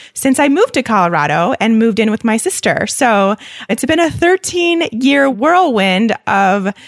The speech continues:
hopping all over the Denver area and then the Boulder area and not really ever finding myself truly settled, which is a huge, important factor to life, right? To just have that feeling of being settled,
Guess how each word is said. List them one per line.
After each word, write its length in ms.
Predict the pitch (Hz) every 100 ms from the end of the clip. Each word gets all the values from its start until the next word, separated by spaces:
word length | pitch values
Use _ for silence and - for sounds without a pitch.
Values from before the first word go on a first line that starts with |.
| - - -
hopping 460 | - 269 269 247 -
all 300 | 190 214 247
over 480 | - 208 208 233 240
the 160 | 190
Denver 480 | 180 185 180 208 214
area 640 | - 220 214 220 202 214 -
and 180 | 202 202
then 160 | 190 180
the 60 |
Boulder 420 | 170 165 170 185 -
area 640 | 202 202 202 214 254 285 -
and 480 | 208 196 185 180 175 - _ _
not 300 | 202 240 -
really 340 | 226 269 277 262 190
ever 400 | 196 214 214 220
finding 420 | - 240 247 240
myself 540 | 208 196 214 190 190 _ -
truly 480 | - 277 233 196 196
settled, 560 | - 180 156 - - - - - - -
which 460 | 185 - - - _ _
is 180 | 262 233
a 80 | 247
huge, 540 | - 262 294 294 247
important 800 | 196 214 - 247 - 202 - - -
factor 540 | 208 311 - 196 214
to 200 | - 311
life, 520 | 240 302 202 214 -
right? 280 | 208 302 254
To 100 | 277
just 180 | 214 240
have 340 | 233 220 240
that 220 | 214 202 226
feeling 300 | 214 214 202
of 120 | 185
being 240 | 208 196
settled, 460 | 202 220 208 202